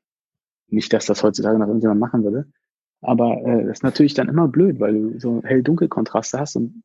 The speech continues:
auch je näher ich an den Rechner rangehe oder weiter weggehe, ändert sich das Bild total. Und jetzt habe ich mich für euch extra eingedreht, dass das Licht von vorne kommt. Und, äh, also ich bin begeistert von mir selber.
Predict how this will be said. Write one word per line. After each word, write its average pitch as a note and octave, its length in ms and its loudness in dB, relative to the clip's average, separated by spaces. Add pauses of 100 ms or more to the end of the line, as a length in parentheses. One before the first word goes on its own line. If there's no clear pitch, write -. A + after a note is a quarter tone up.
auch - 200 -2 (100)
je B2+ 180 0
näher C3+ 260 2
ich - 140 -6
an C3 220 0
den B2+ 100 0
Rechner C#3 320 0
rangehe D#3+ 400 4
oder C3+ 200 2
weiter B2+ 240 4
weggehe, E3 360 2 (460)
ändert C#3 260 2
sich - 100 -14
das C#3 160 -2
Bild F3+ 180 2
total. G#2+ 320 -2
Und G#2+ 120 0
jetzt C3+ 220 0
habe C#3 80 6
ich C#3 40 4
mich C3+ 160 0
für - 100 -2
euch C3+ 200 0
extra - 340 -4
eingedreht, C3+ 560 -2 (760)
dass A2+ 140 -8
das - 180 -2
Licht C#3+ 260 0
von C3+ 160 -2
vorne C3 300 2
kommt. G#2+ 400 -2
Und, A#2 240 -2
äh, A2+ 420 4
also G#2+ 180 -2
ich - 140 -6
bin D#3+ 140 4
begeistert B2+ 440 0
von A2+ 120 -2
mir A2 100 0
selber. A#2 260 -6